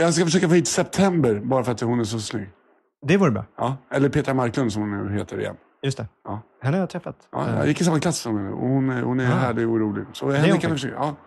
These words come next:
Speaker 1: ja.
Speaker 2: Eh, vi ska, vi, vi hittar lite, lite olika folk, eh, som man kan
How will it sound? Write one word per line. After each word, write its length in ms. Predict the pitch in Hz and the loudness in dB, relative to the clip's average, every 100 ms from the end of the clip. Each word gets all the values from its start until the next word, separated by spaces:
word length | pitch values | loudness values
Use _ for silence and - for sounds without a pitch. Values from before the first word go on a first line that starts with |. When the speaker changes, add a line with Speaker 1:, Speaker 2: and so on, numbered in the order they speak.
| - - - - _ - | -20 -20 -20 -20 _ -4
Speaker 1:
ja. 200 | 127 117 | 0 0
Speaker 2:
Eh, 40 | 123 | 2
vi 120 | 170 | 2
ska, 160 | 214 | 2
vi, 160 | 190 202 | 2 2
vi 200 | 196 208 | 4 4
hittar 220 | 190 190 | 4 2
lite, 380 | 180 147 139 127 | 0 2 2 2
lite 420 | 131 139 147 139 | -2 -4 -4 -2
olika 200 | 131 117 | -2 -2
folk, 380 | 110 107 - - - | -2 -4 -8 -14 -4
eh, 320 | 117 113 110 | -2 0 -2
som 160 | - 117 | -4 -4
man 140 | 110 | -2
kan 260 | 110 110 | -2 -2